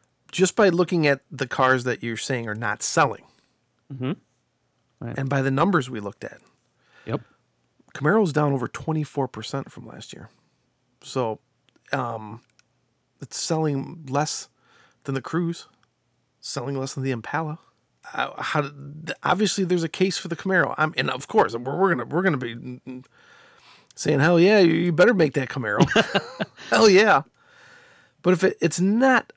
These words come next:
Speaker 1: I don't think it's a simple numbers war out there. I st-, I don't believe that.
Speaker 2: Well,
Speaker 1: I don't
Speaker 2: you're right. I mean,
Speaker 1: believe
Speaker 2: we're just
Speaker 1: it's black and white. You can't just look at a number and say, "This car, nobody's buying it because it's down twenty-four percent."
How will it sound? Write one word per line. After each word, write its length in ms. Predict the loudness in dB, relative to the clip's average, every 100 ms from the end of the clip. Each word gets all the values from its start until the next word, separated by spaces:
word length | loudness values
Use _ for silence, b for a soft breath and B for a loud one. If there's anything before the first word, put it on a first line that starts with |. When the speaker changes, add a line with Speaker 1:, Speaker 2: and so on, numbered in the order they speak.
| _
Speaker 1:
I 80 | 0
don't 180 | 2 2
think 200 | 0 0
it's 140 | 0
a 80 | 0
simple 720 | 0 2 4 4 4 2 0 _ _ _ _ _ _ _ -4
numbers 800 | 2 4 4 4 2 0 -6 -12 _ _ _ _ _
war 440 | -10 -2 0 0 -6
out 160 | -10
there. 200 | -12 -12 -6
I 100 | -4
st-, 180 | -4 0
I 80 | 0
don't 480 | 0 4 6 6 2
believe 380 | 2 2 -2
that. 220 | -6 -8 -10 _ _ _ b b b b
Speaker 2:
Well, 100 | 4
Speaker 1:
I 20 |
don't 100 | 6
Speaker 2:
you're 40 | 6
right. 20 | 6
I 20 |
mean, 80 | 6
Speaker 1:
believe 120 | 4
Speaker 2:
we're 60 | 2
just 120 | 0
Speaker 1:
it's 80 | 0
black 340 | -2 0 0
and 140 | 0 0
white. 220 | -2 -2
You 120 | -2
can't 220 | 2 4
just 140 | 4 0
look 140 | 4
at 80 | 6
a 40 |
number 320 | 6 4 4 2
and 120 | 2
say, 280 | 2 2 0 b b b b b b b _ -14
"This 320 | 2 4 4
car, 480 | 2 2 4 4 0 -6
nobody's 540 | 2 4 6 4 0
buying 340 | -2 -4 -4 -10
it 140 | -12 _ -10
because 300 | -2 -2 -2
it's 120 | -4
down 220 | -4 -4
twenty-four 400 | -6 -10 -8 -10
percent." 360 | -10 -10 -10